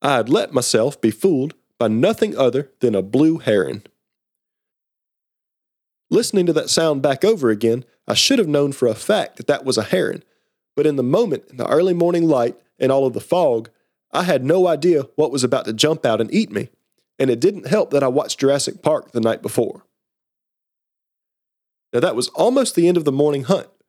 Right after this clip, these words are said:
but I was intrigued that I could be fooled by a noise in the woods, as I had not been fooled in quite a long time.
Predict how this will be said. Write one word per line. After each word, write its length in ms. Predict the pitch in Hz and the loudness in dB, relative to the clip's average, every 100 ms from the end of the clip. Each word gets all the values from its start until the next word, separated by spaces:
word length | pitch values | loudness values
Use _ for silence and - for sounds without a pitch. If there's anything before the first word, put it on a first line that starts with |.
| _ - | _ -4
but 80 | 139 | 0
I 60 | |
was 180 | 147 135 | 2 2
intrigued 580 | 185 233 - 151 135 165 | 0 -2 -2 0 -2 -4
that 120 | 143 | 0
I 80 | 151 | 0
could 120 | 151 | -2
be 120 | 139 185 | -2 -2
fooled 340 | - 214 160 | 0 0 2
by 160 | 143 127 | 0 0
a 20 | |
noise 320 | 127 127 123 | 2 2 2
in 80 | 123 | 0
the 60 | |
woods, 400 | 117 147 - - - | 0 0 -2 -6 -4
as 100 | 123 | 0
I 140 | 135 | 0
had 100 | 120 | 0
not 280 | 120 190 - | 0 -2 0
been 200 | 190 247 | -2 -2
fooled 360 | - 127 120 123 | -2 -2 0 -2
in 120 | 104 | -6
quite 260 | - 151 131 | -2 -2 0
a 60 | |
long 300 | 117 123 120 | 0 0 -2
time. 340 | 113 175 - | -4 -4 -6